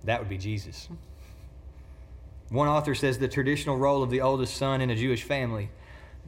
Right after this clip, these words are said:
was to provide for the care of the mother when the husband or the father of the house was no longer around to care for the mother. It seems clear that Jesus here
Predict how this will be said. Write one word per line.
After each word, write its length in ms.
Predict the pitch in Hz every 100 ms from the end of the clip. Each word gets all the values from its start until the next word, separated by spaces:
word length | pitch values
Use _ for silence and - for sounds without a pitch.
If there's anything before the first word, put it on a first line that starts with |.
| -
was 240 | 120 117
to 140 | - 113
provide 440 | 113 113 127 131
for 120 | 123
the 80 | 110
care 320 | 104 127 127
of 80 | 131
the 80 | 143
mother 400 | 135 110 107 104 - - -
when 140 | - 107
the 60 |
husband 420 | 95 147 131 117 110
or 80 |
the 60 | 104
father 380 | - 127 131 117
of 80 | 107
the 100 | 95
house 300 | 107 104 -
was 140 | 92
no 160 | 104 110
longer 400 | 113 113 123 123
around 300 | 113 107 107
to 80 |
care 260 | 107 139 135
for 160 | 107 95
the 100 | 90
mother. 320 | 87 80 82 - - - - - - - -
It 140 | 98
seems 260 | - 127 127
clear 380 | - 180 156 113
that 140 | 101
Jesus 460 | 107 139 110 101 -
here 420 | 147 127 92